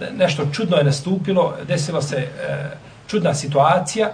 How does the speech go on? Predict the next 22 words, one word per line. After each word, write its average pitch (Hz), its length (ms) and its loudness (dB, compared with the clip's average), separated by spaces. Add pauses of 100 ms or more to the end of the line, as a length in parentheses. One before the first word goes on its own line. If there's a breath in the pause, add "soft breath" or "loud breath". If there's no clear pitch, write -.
(340 loud breath)
ili 135 180 -6
događaj, 185 500 6
onda 220 240 2
neće 190 280 0
žuriti, 175 340 0
nego 151 120 -2
će, 156 100 -2
znači, 147 240 -2
sačekati 147 460 -4
malo, 180 320 4 (280 loud breath)
pa 180 200 6
ako 151 180 -2
treba 165 240 2
dan, 165 380 4
dva 165 280 4
ili 135 180 -4
tri 165 160 -6
sačekati, 147 400 -4
znači, 143 260 -4
da 139 80 -2
se 131 140 -10
vidi 139 300 -2